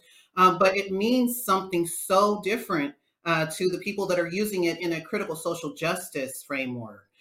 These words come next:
Um, it, it completely disregards the history of anti-racist work, you know, that took place in what John McWhorter will call the first and second waves. Um, this is something new, and it means something completely different.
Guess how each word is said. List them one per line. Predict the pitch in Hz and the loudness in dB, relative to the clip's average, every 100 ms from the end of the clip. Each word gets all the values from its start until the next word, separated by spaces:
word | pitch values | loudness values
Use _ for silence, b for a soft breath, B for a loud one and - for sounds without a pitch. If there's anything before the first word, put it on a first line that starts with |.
| b b - | b b -4
Um, | 151 143 139 139 143 | 0 2 2 0 0
it, | 156 156 165 | 0 -2 -4
it | |
completely | 175 170 220 226 202 180 - - 127 | -6 -2 0 0 -2 -4 -6 -14 0
disregards | 185 208 - 180 170 190 185 156 147 - | 2 2 0 0 4 6 6 4 0 -4
the | 151 | -2
history | 202 277 - 175 147 143 147 | 2 0 0 -4 -4 -4 -4
of | 147 | -4
anti-racist | 151 147 151 147 143 143 - | -4 -4 -4 -2 -4 -8 -8
work, | 143 143 147 | -4 -2 -4
you | 151 | -4
know, | 147 | -4
that | 143 143 | -4 -6
took | - - | -8 -6
place | 165 156 156 | -4 -4 -2
in | 151 | -4
what | 143 | -2
John | 156 147 | -2 0
McWhorter | 143 143 143 139 | -2 -2 -2 -4
will | |
call | 135 143 135 135 B B | -4 -4 -4 -6 B B
the | 143 | -2
first | 160 151 | -2 0
and | 143 | -4
second | 156 143 135 | -4 -4 -4
waves. | 143 143 117 - - - b b b | -2 -2 -4 -10 -18 -18 b b b
Um, | 160 151 147 156 | 0 2 2 2
this | 196 208 | 2 2
is | 180 - - | 0 -4 -8
something | - 240 233 208 | 2 2 4 2
new, | 208 170 131 - _ _ | 4 2 0 -10 _ _
and | 185 | 0
it | 190 | 2
means | 196 214 208 | 2 2 0
something | 202 190 175 | -2 -2 -4
completely | 170 165 202 196 170 | -4 -2 -4 -2 -6
different. | 151 165 139 127 | -4 -4 -6 -12